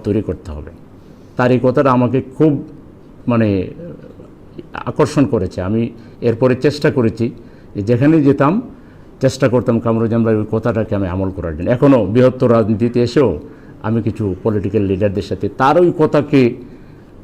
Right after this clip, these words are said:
মাধ্যম ধরেই, তার ওই কথাকে ওসিলা ধরেই আমি চেষ্টা করি এখন এটা।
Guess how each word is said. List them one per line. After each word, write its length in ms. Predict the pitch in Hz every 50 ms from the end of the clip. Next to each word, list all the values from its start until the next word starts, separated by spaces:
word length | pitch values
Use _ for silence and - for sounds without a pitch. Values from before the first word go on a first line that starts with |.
| - - -
মাধ্যম 500 | - 117 120 117 101 101 117 123 120 113
ধরেই, 280 | 117 120 113 117 107 -
তার 200 | - 127 127 147
ওই 140 | 147 143 143
কথাকে 320 | 143 139 143 147 135 117 135
ওসিলা 340 | 123 107 - 143 123 123
ধরেই 300 | 117 104 113 113 110 101
আমি 100 | 104 104 101 -
চেষ্টা 280 | 139 127 - - 123
করি 160 | 90 90 92
এখন 200 | 90 85 - 87
এটা। 200 | 78 73 73 71